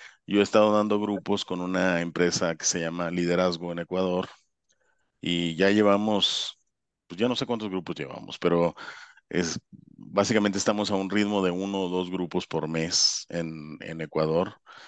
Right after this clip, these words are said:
Entonces también hay muchas personas de Ecuador en la, en este, en la comunidad. Y, y bueno, pues aquí en, digamos, entre los administradores son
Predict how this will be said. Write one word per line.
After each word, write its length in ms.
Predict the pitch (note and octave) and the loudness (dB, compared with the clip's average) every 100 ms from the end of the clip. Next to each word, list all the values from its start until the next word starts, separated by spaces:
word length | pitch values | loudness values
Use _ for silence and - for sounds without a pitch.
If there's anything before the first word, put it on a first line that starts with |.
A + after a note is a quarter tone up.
| - | -10
Entonces 260 | - D#2 F2+ | -8 -4 -2
también 240 | G2 F#2 | 0 2
hay 60 | F#2 | 0
muchas 280 | F2+ E2+ F2+ | 0 -2 -4
personas 360 | D#2+ D#2+ E2+ E2 | -4 -2 0 0
de 60 | |
Ecuador 340 | D#2 D#2+ D#2+ D#2+ | -2 -2 0 0
en 180 | D#2+ D2 | -2 -2
la, 280 | C#2+ C#2 C#2+ - _ - | -4 -8 -14 -20 _ -8
en 260 | D#2+ D#2+ | -6 -4
este, 360 | D#2 - - D#2+ | -2 -2 0 2
en 100 | D#2+ | 2
la 80 | D#2 | 0
comunidad. 640 | - D#2+ D2+ D2+ F2+ A2+ _ _ _ _ - - _ _ _ | -2 -2 0 2 2 0 _ _ _ _ -20 -20 _ _ _
Y, 720 | G2 G2 G2 F#2+ F#2 F2+ - | 2 4 4 4 4 2 0
y 220 | G2 G2+ | 0 0
bueno, 260 | E2+ G2 E2 | 2 0 0
pues 140 | - - _ - | -8 -10 _ -6
aquí 300 | - F#2+ - G#2+ | -4 -2 2 2
en, 300 | A2 G#2 G2 | 2 -2 2
digamos, 360 | G2+ G2+ F#2+ | 2 2 0
entre 160 | G2 F2+ | 0 0
los 160 | F#2 G2+ | 0 0
administradores 720 | F#2+ F#2 - F#2 G2 G#2+ A2+ | 0 -2 0 2 2 0 -2
son 460 | G#2 G2+ G2 F#2 | -4 -4 -6 -10